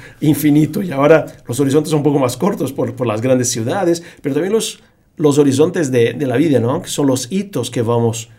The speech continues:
que vamos estableciendo, ¿no? Poner el horizonte de las vacaciones, poner los horizontes de, de algo. Y fueron momentos de que muchos de los horizontes,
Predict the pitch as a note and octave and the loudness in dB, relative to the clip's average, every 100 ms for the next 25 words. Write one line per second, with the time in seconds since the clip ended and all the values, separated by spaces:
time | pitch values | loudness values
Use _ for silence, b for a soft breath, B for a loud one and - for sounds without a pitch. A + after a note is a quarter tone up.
0 | b b A#2+ A#2+ A#2+ A#2 A2+ A2+ A2 G#2+ | b b -6 -2 -2 -2 -4 -4 -4 -6
1 | A#2+ G#2+ G#2 A2 A#2 B2 A#2+ A2+ B2+ C3 | -8 -8 -8 -8 -2 -2 0 -2 -2 -2
2 | A#2 A2+ A2 G#2+ A2+ D3 A#2+ A#2 - B2+ | -4 -6 -8 -10 -10 -8 -8 -12 -12 -6
3 | A#2+ A#2 C3+ C3+ C3 - B B - B2 | -6 -4 -4 -4 -6 -8 B B -6 -2
4 | A#2 B2+ B2 A#2+ A2+ A#2 A#2 B B B | -2 -2 -2 0 0 -2 -6 B B B
5 | C#3 D#3 F3 D#3+ D3 E3+ E3+ D3 C3 C3 | 0 4 6 6 4 2 -2 -2 -2 0
6 | E3 E3 C#3+ B2+ A#2+ A2+ B2+ C#3+ F#3+ F3+ | 0 -2 -2 0 -2 -2 -2 -2 -4 -4
7 | - | -8